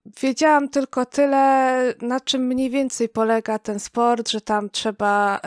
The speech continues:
e, się do-, tam dotknąć przeciwnika i, i tyle. A to anime, e, bardzo fajnie tłumaczy,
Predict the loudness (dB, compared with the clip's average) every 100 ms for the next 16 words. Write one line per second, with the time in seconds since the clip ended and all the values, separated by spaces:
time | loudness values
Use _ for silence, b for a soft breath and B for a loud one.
0 | -8 -8 -8 -2 0 0 0 -4 -4 -2
1 | -2 -2 -4 -6 -6 -6 -8 -6 -10 -6
2 | -6 -6 0 2 2 -2 -8 -8 -10 -12
3 | -16 _ -12 -4 -2 -2 -8 B B B
4 | B B B B -4 -2 -2 -2 0 0
5 | -2 -4 -2 -2 -2 -4 -6 -4 -2 -4
6 | -4 -6 -10 _ 0 2 2 0 -2 -4
7 | -2 0 2 0 -2 -4 -4 -2 0 0
8 | 0 -2 0 0 -2